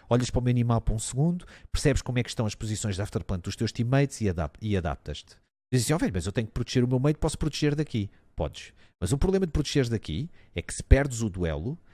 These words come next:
a tua arma fica fácil de apanhar. Tu tens uma A K e eles estão a jogar de pistols. Então, como é que tu podes proteger-te? Jogando no Edward. Porque um gajo que te mata o Edward vai-te matar daqui.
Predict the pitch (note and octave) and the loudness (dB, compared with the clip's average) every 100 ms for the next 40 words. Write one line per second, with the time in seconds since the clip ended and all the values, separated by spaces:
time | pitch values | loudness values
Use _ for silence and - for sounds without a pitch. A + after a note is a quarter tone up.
0 | - F#2 - G#2+ G2+ G2+ A2 A2 A2+ - | -8 -6 2 4 6 4 0 -2 -6 -6
1 | - G#2+ F2 - D#2+ E2 F2 D#2+ D2 D2 | -4 -2 -2 -4 -6 -4 -4 -2 -4 -4
2 | E2 B2 A#2+ B2+ A#2+ A2+ F#2+ E2+ F2 F#2 | 0 0 2 0 0 0 0 0 0 -2
3 | - F#2 F2 F2 - D#2 - C#2 C#2+ - | -2 -4 -2 -4 -4 -10 -8 -8 -8 -14
4 | - - G#2 A#2+ C3 E3+ - - A#2+ C#3 | -18 -4 0 4 4 2 -6 -2 2 2
5 | - C3+ A#2+ G#2 - G#2+ - D#2 D2+ - | 2 0 0 -2 -4 -6 -4 -4 -4 -12
6 | - - A2+ G#2+ F#2+ F#2 F2+ D2 D2 C#2+ | -20 -10 -6 -2 -2 0 -2 -2 -4 -8
7 | - - - - - D3 - F3 - - | -10 -20 -12 -6 -2 2 4 4 4 -2
8 | C#3 C3 - G#2+ G#2+ B2 A#2 A#2 G#2+ G2 | 0 0 2 2 4 2 0 -2 0 2
9 | G#2+ G2 F2 D#2+ C#2 | 2 0 -4 -4 -6